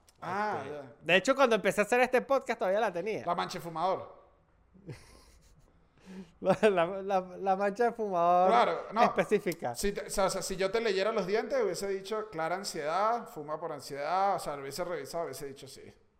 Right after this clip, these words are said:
Speaker 1: Fuma desde
Speaker 2: Pero era
Speaker 1: joven.
Speaker 2: una mancha,
Speaker 1: Fuma
Speaker 2: pero
Speaker 1: desde
Speaker 2: era una
Speaker 1: joven.
Speaker 2: mancha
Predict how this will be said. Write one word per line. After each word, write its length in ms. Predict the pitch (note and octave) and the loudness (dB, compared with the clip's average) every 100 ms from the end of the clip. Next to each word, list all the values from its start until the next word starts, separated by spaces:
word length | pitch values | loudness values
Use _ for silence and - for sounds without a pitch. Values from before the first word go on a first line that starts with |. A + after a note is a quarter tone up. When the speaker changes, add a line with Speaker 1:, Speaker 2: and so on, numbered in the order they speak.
| _ _ _ | _ _ _
Speaker 1:
Fuma 260 | E3 E3 G3 | -10 -4 -2
desde 200 | E3+ D#3+ | 2 8
Speaker 2:
Pero 100 | G3 | 12
era 100 | G#3 A#3 | 12 12
Speaker 1:
joven. 40 | C4+ | 8
Speaker 2:
una 80 | |
mancha, 460 | C#4+ D4 D4+ D#4+ - - - | 8 6 10 10 8 -6 -8
Speaker 1:
Fuma 180 | E3+ G3 | 2 8
Speaker 2:
pero 120 | A3 | 10
Speaker 1:
desde 120 | G3+ | 12
Speaker 2:
era 100 | A#3 | 12
una 100 | C#4+ | 10
Speaker 1:
joven. 120 | C#4 C#4+ | 8 6
Speaker 2:
mancha 640 | D4 D#4 D4+ C4 A#3 | 8 10 12 12 10